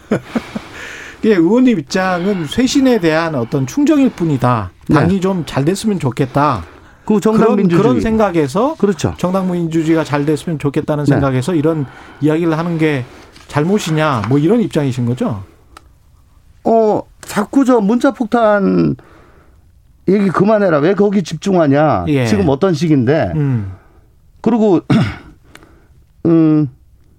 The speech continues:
Speaker 2: 정당 소속이면은 당원의 목소리를 들어야지.
Speaker 1: 음.
Speaker 2: 라고 얘기를 하는 거죠.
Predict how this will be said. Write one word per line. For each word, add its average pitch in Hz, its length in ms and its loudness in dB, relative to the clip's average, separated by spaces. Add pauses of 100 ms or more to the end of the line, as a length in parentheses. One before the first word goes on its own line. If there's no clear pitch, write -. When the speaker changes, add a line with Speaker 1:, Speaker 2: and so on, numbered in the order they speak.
Speaker 2:
정당 226 340 0
소속이면은 180 680 2
당원의 180 340 0
목소리를 151 340 0
들어야지. 110 580 0 (220)
Speaker 1:
음. 113 360 -2
Speaker 2:
라고 156 300 2
얘기를 139 260 2
하는 175 160 0
거죠. 98 340 -2